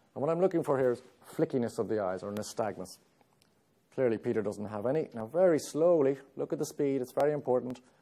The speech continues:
I come over here. Maybe I'm going even too slowly.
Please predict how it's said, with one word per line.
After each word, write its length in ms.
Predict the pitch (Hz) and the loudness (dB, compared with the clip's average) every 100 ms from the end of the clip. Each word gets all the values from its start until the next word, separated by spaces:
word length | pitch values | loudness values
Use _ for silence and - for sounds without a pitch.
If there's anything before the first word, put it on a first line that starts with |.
| _ _ - | _ _ -12
I 80 | - | -10
come 200 | 113 127 | -4 2
over 200 | 123 120 | 4 4
here. 180 | 117 101 | 2 0
Maybe 220 | 143 143 | 0 0
I'm 100 | 123 | 2
going 200 | 127 120 | 2 2
even 160 | 113 107 | 0 0
too 180 | 135 | -2
slowly. 360 | 123 101 95 92 | -2 0 -2 -2